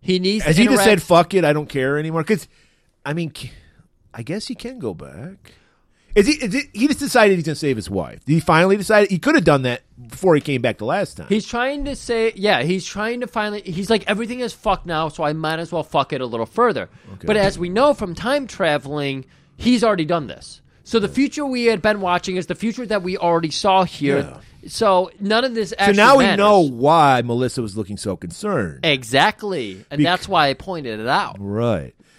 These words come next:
Speaker 2: So he meets her, like, fifteen minutes before, uh, uh, Walker shows up.
Speaker 1: That's right.
Speaker 2: And she, uh,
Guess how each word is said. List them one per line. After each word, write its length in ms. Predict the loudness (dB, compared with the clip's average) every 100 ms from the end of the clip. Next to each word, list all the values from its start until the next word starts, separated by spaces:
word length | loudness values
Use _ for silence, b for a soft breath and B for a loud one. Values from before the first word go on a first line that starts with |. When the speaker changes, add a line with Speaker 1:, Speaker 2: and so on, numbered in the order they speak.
| b b b
Speaker 2:
So 380 | -12 0 4 4
he 300 | 2 -2 -2
meets 380 | 0 0 -4 0
her, 440 | 4 6 6 4
like, 260 | 2 -4 -2
fifteen 320 | -2 0 0
minutes 180 | 0 0
before, 580 | -4 0 4 6 6 2 -4 -14 -4
uh, 300 | -2 -2 -6 -12 _
uh, 200 | -8 -6 -4
Walker 680 | 4 6 6 4 -4 -4 -10 _
shows 360 | -12 -10 -10
up. 280 | -12 -12 -14 -18
Speaker 1:
That's 180 | -14 -12
right. 320 | -6 -4 -6 -8 _ _ _ _ _ _
Speaker 2:
And 520 | -4 0 0 0 -2 -8 -8
she, 520 | -4 2 2 2 -2
uh, 180 | -4